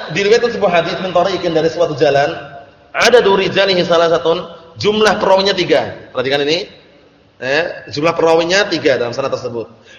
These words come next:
Wa ruwiya min tariqin akhar, dan diriwayatkan hadis tersebut dari jalan yang lain. Ada di rijalihi salasah. Nah, kemudian jalur yang lain itu juga tiga, sama tiga juga. Jalur yang lain tersebut sama-sama tiga perawi juga.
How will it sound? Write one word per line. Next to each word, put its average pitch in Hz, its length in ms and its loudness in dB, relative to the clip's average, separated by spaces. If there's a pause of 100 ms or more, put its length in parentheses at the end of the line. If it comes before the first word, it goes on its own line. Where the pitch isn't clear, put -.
Wa 170 160 6
ruwiya 247 320 4
min 226 160 2
tariqin 208 320 2
akhar, 202 640 -2
dan 180 160 2
diriwayatkan 202 400 2
hadis 180 240 0
tersebut 180 320 -2
dari 190 400 2 (640)
jalan 202 240 4
yang 214 80 2
lain. 208 260 4 (300)
Ada 190 240 2
di 175 160 0
rijalihi 175 400 2
salasah. 175 720 -2 (560)
Nah, 131 400 -4
kemudian 160 400 0
jalur 165 240 0
yang 160 80 0
lain 170 160 0
itu 196 80 -2
juga 165 160 2
tiga, 180 240 2
sama 185 240 0
tiga 175 160 -2
juga. 175 480 -4 (520)
Jalur 165 320 4
yang 156 120 0
lain 160 240 0
tersebut 160 320 -2
sama-sama 170 440 -2
tiga 156 240 0
perawi 135 240 -2
juga. 117 280 -10